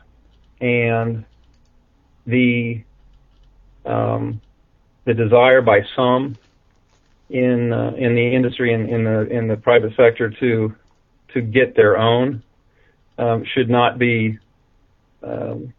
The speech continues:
I guess it should not upset my apple cart, because any change to the current system, uh, is incredibly expensive,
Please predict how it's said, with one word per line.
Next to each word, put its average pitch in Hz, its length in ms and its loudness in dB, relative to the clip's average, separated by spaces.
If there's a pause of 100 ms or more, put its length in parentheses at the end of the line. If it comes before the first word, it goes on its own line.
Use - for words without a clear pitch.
(300)
I 117 100 -6
guess 113 160 2
it 110 120 -4
should 135 100 0
not 139 200 4
upset 117 360 2 (360)
my 120 380 4
apple 120 240 2
cart, 98 480 0
because 117 280 2
any 139 140 2
change 120 580 0 (200)
to 110 480 -2 (400)
the 127 100 -4
current 131 480 2
system, 113 560 2 (560)
uh, 117 420 -4
is 113 160 -2
incredibly 117 640 2
expensive, 107 640 -2